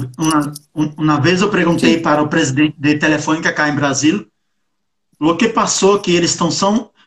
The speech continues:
Speaker 1: as pessoas não, não lhe gustam tanto, as pessoas não lhe, está, e-, e-, eles tiveram que cambiar nome para Vivo, por
Speaker 2: Sí,
Speaker 1: causa da marca
Speaker 2: conozco
Speaker 1: estar
Speaker 2: el caso.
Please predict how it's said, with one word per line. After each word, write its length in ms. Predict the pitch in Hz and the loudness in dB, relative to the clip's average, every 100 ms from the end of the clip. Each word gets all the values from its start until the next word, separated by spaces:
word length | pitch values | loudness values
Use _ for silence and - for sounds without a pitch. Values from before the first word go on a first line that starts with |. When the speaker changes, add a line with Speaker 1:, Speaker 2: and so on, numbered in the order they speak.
| - | -4
Speaker 1:
as 140 | 170 | -4
pessoas 380 | 165 180 185 180 | -2 0 4 6
não, 220 | 185 180 | 6 6
não 140 | 185 190 | 4 4
lhe 100 | 160 | 2
gustam 380 | 196 196 170 | 0 0 -2
tanto, 400 | 135 196 196 127 - | 0 -2 0 -4 -2
as 140 | 156 | -4
pessoas 280 | 151 151 190 | -4 -4 -2
não 60 | 190 | -2
lhe, 240 | 196 156 - - - | -2 -4 -16 -20 -16
está, 280 | 135 127 135 - - | -12 -6 -6 -6 -10
e-, 200 | 185 - - | -10 -12 -4
e-, 360 | 170 202 349 - | 0 2 0 -2
eles 440 | 175 190 233 226 - | -2 0 0 -2 -2
tiveram 500 | 190 170 170 185 208 | -4 0 2 2 0
que 140 | 220 | -2
cambiar 420 | - 180 165 170 | -2 -2 0 0
nome 340 | 170 185 220 254 | 0 2 2 0
para 220 | 247 151 | 0 -2
Vivo, 380 | 135 190 247 302 - _ _ _ _ _ _ _ _ _ - | -2 -2 0 -4 -8 _ _ _ _ _ _ _ _ _ -10
por 120 | 165 | 2
Speaker 2:
Sí, 40 | 175 | 2
Speaker 1:
causa 160 | 170 | 4
da 100 | 170 | 2
marca 180 | 165 190 | 2 2
Speaker 2:
conozco 60 | 185 | 2
Speaker 1:
estar 180 | 196 180 | 2 0
Speaker 2:
el 40 | |
caso. 160 | 156 190 | 0 -2